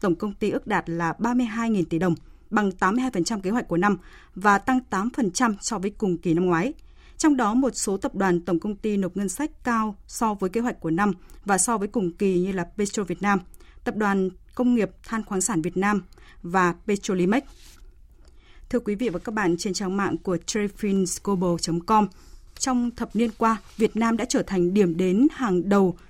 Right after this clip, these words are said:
cho các khoản đầu tư vào lĩnh vực sản xuất hấp dẫn hơn các nước asean trừ bốn, gồm Indonesia, Malaysia, Thái Lan và Philippines.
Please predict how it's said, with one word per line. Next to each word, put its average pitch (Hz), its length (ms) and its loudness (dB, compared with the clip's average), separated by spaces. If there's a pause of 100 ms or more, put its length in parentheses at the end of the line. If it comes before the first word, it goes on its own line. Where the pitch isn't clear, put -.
cho 247 140 0
các 311 200 -6
khoản 175 320 4
đầu 190 260 4
tư 247 160 4
vào 196 140 0
lĩnh 190 180 0
vực 214 180 -4
sản 196 180 -2
xuất - 200 -4 (140)
hấp - 200 -4
dẫn - 220 0
hơn 220 220 2
các 262 200 -6
nước 254 120 0
asean 190 280 -6
trừ 175 160 -4
bốn, 170 260 -2 (320)
gồm 190 240 4
Indonesia, 226 600 2 (380)
Malaysia, 262 460 4 (240)
Thái 196 160 -2
Lan 214 240 -2
và 175 120 -2
Philippines. 208 580 2